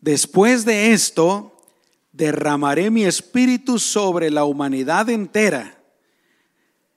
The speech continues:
Y los hijos", ahora, cuando habla ahí de toda la humanidad, se refiere a los que crean en Jesucristo, ¿no?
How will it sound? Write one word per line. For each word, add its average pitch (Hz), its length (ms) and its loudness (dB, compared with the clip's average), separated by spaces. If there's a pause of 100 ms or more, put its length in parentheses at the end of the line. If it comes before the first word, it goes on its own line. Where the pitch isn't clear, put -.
(120)
Y 156 140 -6
los 151 320 0
hijos", 247 560 4
ahora, 147 480 -6 (400)
cuando 139 340 -6
habla 190 280 2
ahí 165 280 -2
de 190 160 2
toda 196 260 2
la 180 100 0
humanidad, 160 580 0
se 175 180 -4
refiere 156 420 -4
a 175 40 -2
los 151 240 -4
que 139 200 -10
crean 180 380 -2
en 156 120 -2
Jesucristo, 131 720 -2
¿no? 185 440 -2